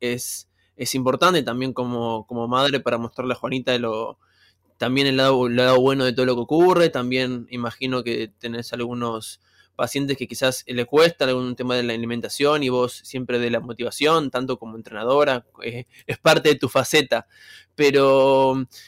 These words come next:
si te llevo para el otro lado, en el sentido de, bueno, vos también sos humana, a pa-, a pesar de que tengas estas responsabilidades importantes de, de cabeza de grupo, pero ¿cómo, cómo manejás vos esos momentos de decir, bueno, eh, realmente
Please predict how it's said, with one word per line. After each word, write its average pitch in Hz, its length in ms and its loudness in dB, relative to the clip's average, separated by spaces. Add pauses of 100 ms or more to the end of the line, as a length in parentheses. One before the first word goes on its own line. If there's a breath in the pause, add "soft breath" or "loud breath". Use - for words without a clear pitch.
(160 loud breath)
si - 160 -10
te 175 80 2
llevo 381 220 2
para 185 160 2
el 180 40 0
otro 160 140 -6
lado, 175 240 4
en 147 80 6
el 135 60 -2
sentido 160 440 2
de, 143 200 4
bueno, 147 340 2 (640)
vos 170 160 -6
también 151 220 0
sos 131 140 0
humana, 143 500 4
a 127 160 -2
pa-, 170 200 -2
a 127 120 0
pesar 131 280 0
de 131 120 2
que 120 160 -2 (120)
tengas 127 200 -2
estas 131 220 -4
responsabilidades 127 800 0
importantes 135 640 -2
de, 117 200 -2
de 113 100 -10
cabeza 127 380 0
de 117 80 0
grupo, 151 480 0 (460 soft breath)
pero 139 520 4
¿cómo, 220 300 -4
cómo 220 180 -2
manejás 175 320 -2
vos 202 220 2
esos 143 200 -6
momentos 151 480 -2
de 131 80 0
decir, 127 400 -4
bueno, 143 440 0
eh, 117 560 -8
realmente 139 600 -2